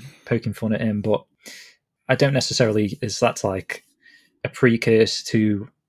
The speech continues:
Lan Di doing the same to his father, and it's like, it's just setting the, the tone there that Ryo's of this level ability or whatever, and he's capable of one-hitting this guy.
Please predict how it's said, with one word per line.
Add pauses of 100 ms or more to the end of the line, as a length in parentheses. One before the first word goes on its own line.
(100)
Lan
Di
doing
the
same
to
his
father,
and
it's
like,
it's
just
setting
the,
the
tone
there
that (380)
Ryo's
of
this
level
ability
or
whatever,
and
he's
capable
of
one-hitting
this
guy.